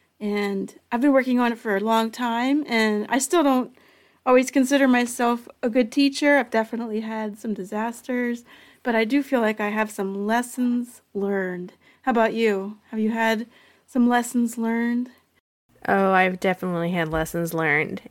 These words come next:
Speaker 2: And it's funny you should mention that we're not really taught how to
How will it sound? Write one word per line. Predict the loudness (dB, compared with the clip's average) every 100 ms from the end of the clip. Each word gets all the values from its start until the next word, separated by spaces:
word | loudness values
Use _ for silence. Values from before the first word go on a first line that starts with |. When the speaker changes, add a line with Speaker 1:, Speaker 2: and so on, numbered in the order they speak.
| _
Speaker 2:
And | 0 2 2 2 -2 -2
it's | -6 -2
funny | 0 2 4
you | 2
should | 2 0
mention | 0 -2 -2 -2
that | -2 -2
we're | -2 -2
not | -2 -2
really | -2 -4 -6
taught | -8 -6 -2 0 -2
how | -6 -8 -6 -4 -6
to | -8 -6 -4 -4 -4 -6